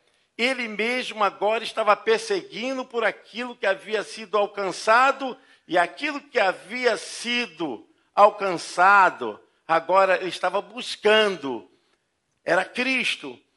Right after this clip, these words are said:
E nessa relação, Paulo fala de transformação.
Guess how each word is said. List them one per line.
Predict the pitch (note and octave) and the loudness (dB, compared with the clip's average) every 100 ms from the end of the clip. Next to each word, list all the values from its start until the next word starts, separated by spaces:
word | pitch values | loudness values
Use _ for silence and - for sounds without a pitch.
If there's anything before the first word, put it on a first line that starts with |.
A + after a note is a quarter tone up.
| _ _ | _ _
E | F#3+ | -2
nessa | G3+ C4+ C4 - A#3 F3+ C#3 - | 4 4 4 4 6 6 2 -4
relação, | C#3+ F#3+ A#3+ G#3+ - - B3 C4 B3+ F#3+ - _ | -4 -2 2 2 2 0 2 2 0 -6 -16 _
Paulo | A3+ A#3+ B3 A3 | 6 6 4 0
fala | - B3 B3 | 2 2 2
de | G3 | -2
transformação. | - _ A#3+ C#4 C#4 B3 - - - A#3+ A#3 F3 A3+ A#3+ G#3 - - G3+ B3 A3+ D#3+ - | -8 _ 0 0 -2 -6 -12 -10 -2 0 0 -2 -2 -2 -2 -10 2 4 6 4 -2 -8